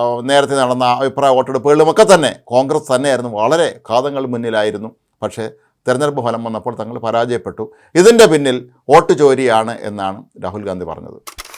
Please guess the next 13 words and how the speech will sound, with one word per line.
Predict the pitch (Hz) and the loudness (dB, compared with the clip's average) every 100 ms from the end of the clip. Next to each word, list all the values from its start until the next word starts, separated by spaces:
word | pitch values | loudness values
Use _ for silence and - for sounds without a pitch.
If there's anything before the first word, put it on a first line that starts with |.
| - | -2
രാഹുൽ | 143 165 | 2 4
ഗാന്ധി | 180 175 | 4 6
വെളിപ്പെടുത്തിയത് | 151 151 170 156 135 139 - _ | 6 4 4 4 2 0 -6 _
ഏതാണ്ട് | 135 160 165 | 4 4 2
ഇരുപത്തഞ്ച് | 170 175 190 220 220 208 190 | -2 2 6 6 4 2 2
ലക്ഷത്തോളം | 160 - 151 165 156 147 - _ _ _ _ _ _ _ - | 2 0 -2 2 2 0 -6 _ _ _ _ _ _ _ 2
കള്ള | 143 170 | 4 6
വോട്ടുകൾ | 151 147 139 - | 6 4 -2 -2
അവിടെ | 123 123 | -4 -4
ചേർത്തിരുന്നു | 123 117 113 110 110 110 | -2 -4 -4 -8 -8 -10
എന്നാണ്. | 101 82 - _ - - - - 139 | -12 -14 -18 _ -20 -18 -18 -6 6
ലാരിസ | 175 220 220 | 8 8 8
എന്ന | 214 175 165 180 | 6 6 4 0